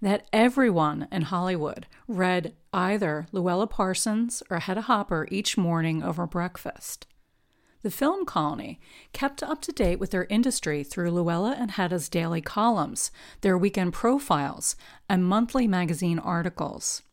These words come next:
It's difficult to pick up a Hollywood memoir that doesn't mention Luella or Hedda.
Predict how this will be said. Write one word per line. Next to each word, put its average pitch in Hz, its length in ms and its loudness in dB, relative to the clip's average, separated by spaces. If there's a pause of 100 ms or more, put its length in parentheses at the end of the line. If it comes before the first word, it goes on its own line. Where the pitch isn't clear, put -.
(1200)
It's 285 240 -2
difficult 294 540 0
to 208 80 -4
pick - 260 0
up 220 120 -2
a 180 60 -2
Hollywood 247 460 2
memoir 165 420 2
that 156 240 -2
doesn't 220 440 4
mention 190 500 2
Luella 160 520 0
or 170 160 -2
Hedda. 233 440 -6